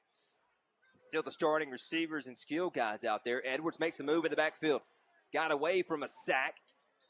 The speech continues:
Gets past the line of scrimmage, picks up three. A nifty move from Edwards will really be about an eight-yard play. It would have been about a five-yard loss.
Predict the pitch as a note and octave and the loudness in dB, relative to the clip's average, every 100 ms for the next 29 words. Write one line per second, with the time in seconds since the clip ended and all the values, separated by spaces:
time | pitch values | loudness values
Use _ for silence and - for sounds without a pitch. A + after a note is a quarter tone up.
0 | _ F3+ - F3 E3+ D#3+ D3+ D3 C3+ - | _ -12 -2 0 0 0 2 2 0 0
1 | D#3 D#3+ - F3+ E3+ - D#3+ - - D3 | 0 0 -2 0 0 2 0 0 -4 0
2 | E3+ D#3 C3+ C3 C3+ C3 F#3 G3+ E3 D3 | 0 0 -4 -4 -4 -2 -2 -2 -4 -4
3 | D3 F3+ F3 C#3+ C#3 E3+ C#3 A#2+ A#2+ C3+ | -2 -2 -2 -4 -2 -2 -2 -4 -4 -10
4 | B2+ B2 A#2+ D#3 E3+ C3+ C#3+ D#3+ C#3+ C3+ | -6 -4 -2 -2 0 -2 0 0 0 -2
5 | B2 D3 D#3+ - D3 C3 B2 C#3 D3 D3 | -2 -2 -2 0 0 0 -2 -2 0 2
6 | B2+ B2+ D#3+ E3 D#3 D3 C3+ E3 D#3+ D3+ | 0 0 -2 0 0 0 2 2 2 2
7 | D3 C#3+ C#3+ F#3 A#3+ - | 2 4 4 2 2 -2